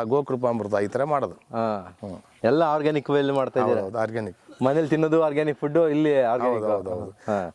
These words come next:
Speaker 1: ಮನೆಯಲ್ಲೆಲ್ಲ ಕೋಲ್ಡ್ ಪ್ರೆಸ್ಡ್ ಆಯಿಲ್,
Speaker 2: ಹಾ.
Speaker 1: ಆಮೇಲೆ ಆರ್ಗ್ಯಾನಿಕ್ ಬೆಲ್ಲ,
Speaker 2: ಹಾ.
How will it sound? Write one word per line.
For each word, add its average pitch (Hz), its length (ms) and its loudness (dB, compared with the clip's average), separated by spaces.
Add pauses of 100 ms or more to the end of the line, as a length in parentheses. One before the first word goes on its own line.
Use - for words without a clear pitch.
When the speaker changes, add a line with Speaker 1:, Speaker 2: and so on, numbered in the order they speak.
Speaker 1:
ಮನೆಯಲ್ಲೆಲ್ಲ 139 460 0
ಕೋಲ್ಡ್ 139 320 -2
ಪ್ರೆಸ್ಡ್ 131 280 -2
ಆಯಿಲ್, 127 200 0
Speaker 2:
ಹಾ. 120 540 -4 (420)
Speaker 1:
ಆಮೇಲೆ 117 560 0
ಆರ್ಗ್ಯಾನಿಕ್ 131 440 -2
ಬೆಲ್ಲ, 120 320 -2
Speaker 2:
ಹಾ. 117 480 -6